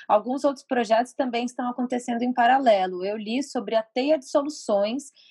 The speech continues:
que me pareceu um projeto super interessante, queria que você explicasse um pouco mais.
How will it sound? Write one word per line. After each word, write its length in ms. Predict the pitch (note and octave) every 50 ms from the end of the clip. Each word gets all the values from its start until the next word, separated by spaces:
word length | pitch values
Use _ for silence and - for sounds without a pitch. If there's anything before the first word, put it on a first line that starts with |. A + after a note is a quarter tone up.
| _ _ _ _
que 160 | - A3+ A3+
me 120 | A3+ A#3+
pareceu 380 | A#3 A#3+ A3+ G#3+ G#3+ G#3+ - A3+
um 40 | A3
projeto 340 | G#3+ A3 G#3+ G#3+ G#3+ G#3 G#3
super 260 | - B3 - B3+ A#3+
interessante, 640 | B3 B3 B3+ A3+ A3 G#3 - - G3+ G3 G#3+ A3+ -
queria 160 | - G#3 G#3+
que 80 | G#3
você 160 | - G3+ F#3+ G#3+
explicasse 560 | G3+ G3 - G#3 G#3+ - G3+ G3 G3 - G3+
um 60 | F#3
pouco 240 | - G3+ G3+ - A#3+
mais. 360 | A3 G#3+ G3+ A3 A#3 C#4 -